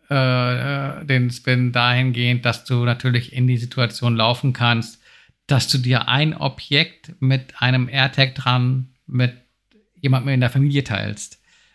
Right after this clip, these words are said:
Äh, sprich, der Autoschlüssel beispielsweise, der auch von der Frau benutzt wird. Ähm, die würde dann ja theoretisch auch, äh, unterwegs den Hinweis erhalten, "Hey, dieser AirTag, äh, der gehört nicht zu dir, mach mal was."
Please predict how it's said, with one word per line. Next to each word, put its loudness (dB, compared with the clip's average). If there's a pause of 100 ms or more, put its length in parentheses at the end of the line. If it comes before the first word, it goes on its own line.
(140)
Äh, 0
sprich, 0
der 2
Autoschlüssel 0
beispielsweise, -2
der 0
auch -2
von -2
der 0
Frau -2
benutzt -4
wird. -12 (680)
Ähm, 0 (180)
die 0
würde 2
dann 0
ja 0
theoretisch 0 (180)
auch, -2
äh, -4
unterwegs 0
den 2
Hinweis 0
erhalten, 0 (280)
"Hey, 0
dieser -2
AirTag, -2
äh, -2 (380)
der 2
gehört 0
nicht -4
zu -2
dir, -2
mach -2
mal 0
was." -4